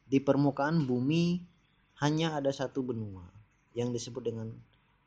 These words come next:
Pangea. Pangea. Benua tersebut kemudian pecah dan bergerak saling menjauh atau saling mendekat satu dengan yang lainnya.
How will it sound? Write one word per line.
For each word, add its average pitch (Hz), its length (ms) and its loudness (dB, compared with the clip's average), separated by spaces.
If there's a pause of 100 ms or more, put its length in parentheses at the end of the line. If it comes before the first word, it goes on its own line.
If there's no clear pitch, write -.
(260)
Pangea. 120 720 0 (880)
Pangea. 92 480 -10 (1900)
Benua 131 240 8
tersebut 160 460 0
kemudian 143 580 6 (380)
pecah 170 540 2 (360)
dan 127 300 6
bergerak 123 420 6
saling 143 560 4
menjauh 127 540 6
atau 113 260 0
saling 127 320 -2
mendekat 135 480 2 (540)
satu 127 420 -4
dengan 117 300 2
yang 117 100 0
lainnya. 120 460 4